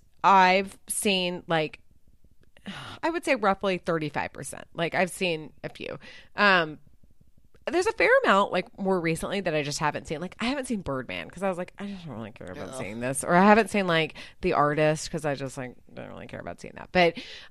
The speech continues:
Speaker 1: I'll see it, I guess, eventually. But this weekend, I'm, like, scrolling through Tubi as I am wont to do on a Saturday night. And The Apartment was playing. Now, let me set the scene really quickly. Growing up, my parents,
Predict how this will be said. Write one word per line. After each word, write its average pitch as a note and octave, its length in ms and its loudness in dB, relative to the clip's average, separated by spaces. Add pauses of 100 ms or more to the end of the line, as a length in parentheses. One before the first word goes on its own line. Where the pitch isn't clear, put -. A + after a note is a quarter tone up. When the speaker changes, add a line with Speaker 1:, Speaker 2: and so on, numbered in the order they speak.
Speaker 1:
I'll C4+ 120 10
see G#3+ 220 6
it, G3 140 10
I F3+ 80 8
guess, E3+ 200 4
eventually. E3 360 0
But F3 160 -4
this F#3+ 200 -6
weekend, F#3+ 340 0
I'm, E3 120 0
like, D#3+ 280 -6
scrolling F3+ 840 2
through F#3 220 -4
Tubi E3+ 460 -2
as D3+ 140 0
I D#3+ 80 4
am D3+ 140 0
wont D3+ 220 -4
to E3 60 -10
do E3 200 0
on C#3+ 60 -4
a C#3 60 -6
Saturday C3+ 420 -2
night. B2+ 320 -4 (600)
And G#3 100 -2
The G#3+ 80 4
Apartment G#3+ 400 4
was D3 160 -6
playing. G#2+ 420 -6
Now, F3+ 320 8 (360)
let C#4+ 120 -2
me E4 60 0
set A3+ 160 0
the G3 80 -8
scene F3 180 -2
really C3 200 -4
quickly. - 420 -12
Growing C4+ 320 2
up, E3 280 2
my F3 140 0
parents, F3 340 -6